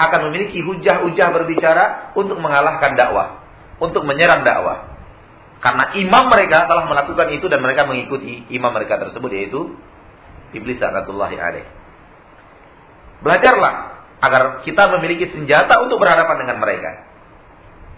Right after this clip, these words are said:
Karena mereka tidak akan tinggal diam, qa'idin, selalu menunggu, selalu menanti, menjadi penghalang.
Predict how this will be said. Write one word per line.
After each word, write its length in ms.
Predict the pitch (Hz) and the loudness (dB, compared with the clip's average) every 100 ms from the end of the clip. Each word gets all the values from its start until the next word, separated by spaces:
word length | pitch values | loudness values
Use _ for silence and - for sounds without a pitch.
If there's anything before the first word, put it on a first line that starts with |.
| - - | -18 -8
Karena 200 | 117 135 | -2 0
mereka 160 | 160 190 | 0 -2
tidak 240 | 185 180 | 0 2
akan 100 | 175 180 | 2 2
tinggal 200 | 175 165 | 2 2
diam, 240 | 202 196 - - | 4 2 2 2
qa'idin, 720 | 147 165 170 175 233 165 - | 4 6 4 -2 -2 -4 -4
selalu 240 | 147 165 202 196 | 0 2 2 0
menunggu, 380 | 226 233 175 113 - - - | 0 0 -2 -4 -8 -18 -4
selalu 220 | 151 185 190 | 0 2 4
menanti, 420 | 190 233 226 185 - - - - - - - - 135 | 4 4 0 -4 -6 -10 -20 -20 -20 -20 -20 -10 -4
menjadi 320 | 135 180 202 | 0 0 2
penghalang. 800 | 180 156 175 214 196 - - - | 0 4 4 6 4 0 -8 -14